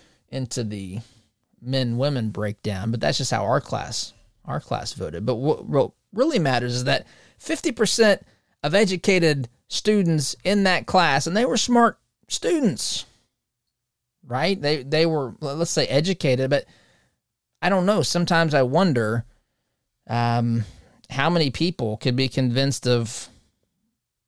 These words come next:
whatever the course was about, um, if the professor simply went in every day and made the case for whatever it is.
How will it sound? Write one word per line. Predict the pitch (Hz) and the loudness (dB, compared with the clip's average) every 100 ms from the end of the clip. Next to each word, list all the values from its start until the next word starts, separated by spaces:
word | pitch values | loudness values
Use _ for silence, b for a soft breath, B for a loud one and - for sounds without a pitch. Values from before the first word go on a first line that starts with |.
| _ - | _ -6
whatever | 123 139 165 127 | 0 2 2 0
the | 117 | -4
course | - 180 - | -2 0 0
was | 120 101 | -4 -6
about, | 92 82 98 - - _ _ _ _ _ - | -8 -10 -10 -14 -16 _ _ _ _ _ -12
um, | 127 107 104 101 98 104 b b _ _ _ _ _ - | -8 -6 -6 -6 -6 -8 b b _ _ _ _ _ -14
if | - - | -14 -12
the | 113 | -10
professor | - 120 139 135 - 123 | -6 -2 2 2 0 -2
simply | - 135 131 123 | -2 0 0 0
went | 131 131 | 2 2
in | 131 | 2
every | 123 123 120 | 2 2 2
day | 123 120 | 2 2
and | 123 | 0
made | 120 | 0
the | 113 | -4
case | - 143 135 - | -2 0 0 -4
for | 135 127 127 123 | -4 -2 -2 0
whatever | 131 214 285 285 | 2 4 4 2
it | 123 | -2
is. | - - - | -4 -8 -10